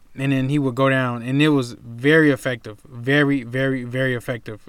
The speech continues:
because those are the shots that knocked, uh, Carlos Morales down,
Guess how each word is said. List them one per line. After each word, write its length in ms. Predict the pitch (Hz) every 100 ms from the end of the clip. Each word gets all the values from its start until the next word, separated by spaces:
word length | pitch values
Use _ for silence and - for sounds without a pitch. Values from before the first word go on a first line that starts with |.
| -
because 360 | 127 143 131
those 280 | 127 151 156
are 120 | 151
the 80 | 135
shots 320 | - 139 123
that 200 | 127 120 113
knocked, 540 | - 135 131 135 123 - -
uh, 220 | 127 123 120 -
Carlos 320 | 139 143 135
Morales 460 | 127 131 131 123 113
down, 500 | 131 143 143 139